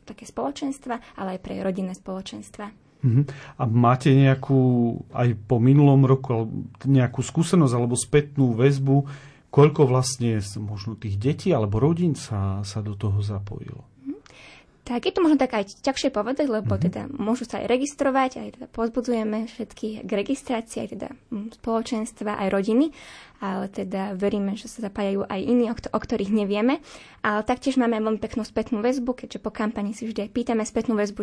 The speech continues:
Speaker 1: že ako prežívajú ten týždeň, zvyknú nám aj fotky posielať. A je to vždy,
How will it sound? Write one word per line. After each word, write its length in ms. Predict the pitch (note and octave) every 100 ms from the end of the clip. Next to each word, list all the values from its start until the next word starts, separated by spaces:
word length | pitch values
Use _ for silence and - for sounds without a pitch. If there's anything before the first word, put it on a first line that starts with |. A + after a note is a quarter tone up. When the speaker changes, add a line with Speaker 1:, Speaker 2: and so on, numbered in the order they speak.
| A3
Speaker 1:
že 80 |
ako 160 | - A3+
prežívajú 560 | - A3+ A3 G#3 G#3 G#3
ten 160 | G#3+
týždeň, 560 | G#3 A#3+ A3+ - G#3+ G#3 - - -
zvyknú 240 | - A3+
nám 160 | G3+ G3
aj 80 | B3
fotky 240 | A#3 -
posielať. 640 | A#3+ A3+ - A3 A#3+ B3+ - - - - _ -
A 160 | G#3
je 80 | A3
to 80 |
vždy, 80 | -